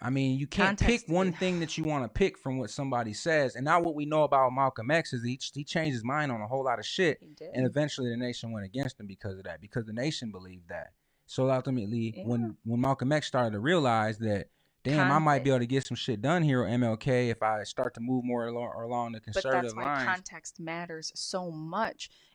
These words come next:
Speaker 2: And the time period, because when somebody said something, what was going on
Speaker 1: Right.
Speaker 2: around that time
Speaker 1: This
Speaker 2: of
Speaker 1: was
Speaker 2: when
Speaker 1: this,
Speaker 2: they
Speaker 1: yeah.
Speaker 2: said that, what the action, the, the,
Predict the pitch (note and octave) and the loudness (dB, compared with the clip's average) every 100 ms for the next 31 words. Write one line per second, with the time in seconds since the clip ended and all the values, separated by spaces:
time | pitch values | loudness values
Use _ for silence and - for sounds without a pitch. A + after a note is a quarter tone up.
0 | _ A3 F#3+ G3 F3+ - G#3+ A#3+ C4 - | _ -4 -4 -2 -4 -4 -4 -4 -6 -8
1 | D3 D3 D#3 - E3 - E3+ D#3 D3+ F3+ | -10 -8 -10 -10 -10 -6 -6 -6 -6 -4
2 | A3 - A3 A3+ G#3+ - F3+ - E3 E3 | -4 -6 -8 -6 -10 -6 -8 -6 -8 -8
3 | - E3 E3+ _ _ _ _ _ D#3+ D#3+ | -12 -16 -18 _ _ _ _ _ -8 -4
4 | A3 A#3+ G#3 A3 G#3+ G3+ F3 E3+ E3+ - | -2 -2 -4 -4 -2 -2 -2 -2 -4 -2
5 | G#2+ E3+ F3 F#3+ F#3 - G3 F3+ D#3+ D#3 | -2 0 0 -2 -4 -4 -2 0 0 -2
6 | E3 C#3+ E3+ F#3 G3+ C3+ B2 F#3+ D#3 C#3+ | -4 -4 -2 0 0 0 2 0 0 -2
7 | D3+ - _ _ - E3 G3 G#3+ G3+ G3+ | -4 -6 _ _ -6 0 2 2 2 2
8 | - F#3 G#3+ G3+ G#3+ | -4 -6 -6 -6 -8